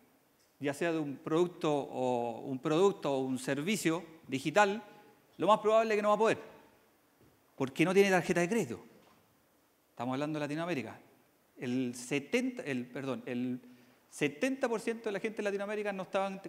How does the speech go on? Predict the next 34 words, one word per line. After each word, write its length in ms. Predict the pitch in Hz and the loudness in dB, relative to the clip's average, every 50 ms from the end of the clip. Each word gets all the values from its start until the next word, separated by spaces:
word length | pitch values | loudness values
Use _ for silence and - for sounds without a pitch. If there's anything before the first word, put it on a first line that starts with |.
| - - | -14 -12
bancarizada. 680 | 165 156 160 160 - 160 147 143 139 - 120 110 113 - - - _ _ _ _ _ _ _ _ _ - | -6 -6 -6 -4 -4 -4 -6 -4 -4 -4 -6 -6 -6 -14 -20 -20 _ _ _ _ _ _ _ _ _ -10
Entonces, 320 | 131 151 160 165 190 180 | -4 -4 0 2 2 2
cuando 400 | 185 185 175 170 170 170 180 175 | 4 2 0 2 2 2 2 4
el 120 | 170 170 175 | 4 4 2
usuario 400 | 165 165 - 247 240 226 214 185 | 0 0 2 2 2 2 2 2
quiere 140 | 214 220 | 2 0
hacer 160 | 214 208 - 220 | 0 0 0 -2
un 80 | 220 - | -2 -2
proceso 380 | - 202 185 - 214 - 226 | -2 -4 -2 -2 -4 0 0
de 80 | 214 208 | 0 4
compra, 400 | 233 233 202 - 185 190 220 - - - - - - - - | 4 4 4 4 2 0 0 0 -4 -18 -20 -20 -20 -8 -2
no 160 | 156 202 233 | 0 4 8
puede, 280 | 320 339 277 160 123 | 10 10 10 10 8
porque 420 | - - - - 156 147 - 185 190 | 2 -2 -2 -2 -2 0 4 2 4
no 100 | 220 226 | 4 6
tiene 200 | 240 269 269 262 | 6 6 6 6
la 60 | 254 | 4
tarjeta. 380 | 247 214 - 208 220 143 - - - - - - - - - - - | 2 4 4 4 4 2 -2 -6 -10 -18 -20 -20 -20 -20 -18 -4 2
Y 100 | 151 147 | 2 6
para 180 | 156 175 175 185 | 8 8 8 8
los 100 | 185 185 | 6 4
que 100 | - 196 | 4 6
la 140 | 202 214 214 | 6 6 6
tienen, 380 | 277 294 233 226 226 226 240 226 | 4 2 4 2 2 0 -2 -2
muchas 300 | 185 214 214 - 220 220 | -2 -2 2 4 4 4
de 40 | |
las 120 | 220 208 - | 4 4 2
personas 320 | - 190 - 220 208 190 | 0 -2 0 0 0 2
que 100 | - 185 | 4 6
tienen 180 | 180 214 226 220 | 6 6 6 6
tarjeta 280 | 233 220 - 247 220 | 4 2 4 4 4
de 80 | 226 214 | 4 6
crédito 260 | 233 240 226 208 220 | 6 6 6 8 6
dicen, 340 | 208 220 - 220 208 190 - | 4 6 6 4 4 4 0